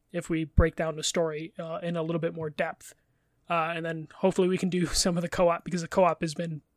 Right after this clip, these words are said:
broken as hell for me. Like, l-, it, load up and fall through the map broken, <laughs> uh, which has been pretty frustrating. I know they put a patch out, uh, Friday or Saturday they put out a patch, and I think it was to address some of that stuff.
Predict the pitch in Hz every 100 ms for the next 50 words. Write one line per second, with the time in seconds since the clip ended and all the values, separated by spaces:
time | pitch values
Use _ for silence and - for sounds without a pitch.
0 | - 196 185 185 170 160 185 180 - 180
1 | 160 - 160 156 151 165 165 - _ _
2 | _ 175 180 202 202 - _ _ _ _
3 | _ _ _ - 175 190 185 180 180 -
4 | 185 160 180 170 175 160 165 165 - 202
5 | 202 247 247 _ _ _ _ _ - 214
6 | 180 160 165 190 160 165 - 185 170 180
7 | - 196 190 196 185 180 185 180 196 -
8 | - 175 190 170 - _ _ _ _ _
9 | _ - 170 170 175 - - _ _ _
10 | - - - 175 165 233 339 349 - _
11 | _ _ - 165 190 196 233 254 240 254
12 | 254 240 277 262 - 185 165 - 185 208
13 | 196 175 - - 185 165 170 196 - 226
14 | 240 254 - 277 277